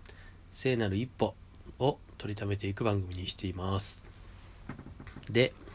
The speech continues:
えー、これを聞いた人の聖なる一歩の後押しになれば嬉しいです。そして、聖なる一歩とは、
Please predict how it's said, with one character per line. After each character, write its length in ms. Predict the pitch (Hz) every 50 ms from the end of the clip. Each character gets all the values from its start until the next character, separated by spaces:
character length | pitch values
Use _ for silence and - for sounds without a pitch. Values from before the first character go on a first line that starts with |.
| - - - - - - - -
え 560 | 104 98 95 82 71 69 - - - - - -
ー、 20 |
こ 120 | - 110 117
れ 80 | 120
を 60 | 113
聞 120 | 113 - 135
い 80 | 113
た 80 | 101 101
人 200 | 101 - - -
の 220 | 98 113 131 147 - - - - - - - - - - - - - -
聖 180 | - - 101 98
な 120 | 95 92
る 80 | 92 98
一 20 |
歩 240 | 101 - - 95 98
の 160 | 117 120 110
後 200 | 107 104 - 104
押 80 | 101 101
し 160 | 101 - 101 101
に 200 | 120 139 - - - - - -
な 100 | - 98
れ 120 | 92 95 95
ば 240 | 104 110 117 - - - - -
嬉 180 | 101 101 -
し 40 | -
い 40 | 98
で 140 | 107 120 120
す。 340 | - - - - - - - - - - - - - - - - - - - - - - - - - -
そ 240 | - - - 107 101
し 220 | - - 113 107
て、 300 | - - 147 160 - - - - - - - - - - - - - -
聖 200 | - - 131 120
な 100 | 113 104
る 80 | 113 113
一 20 |
歩 140 | - 107 104
と 120 | - 104
は、 280 | 113 127 127 101 92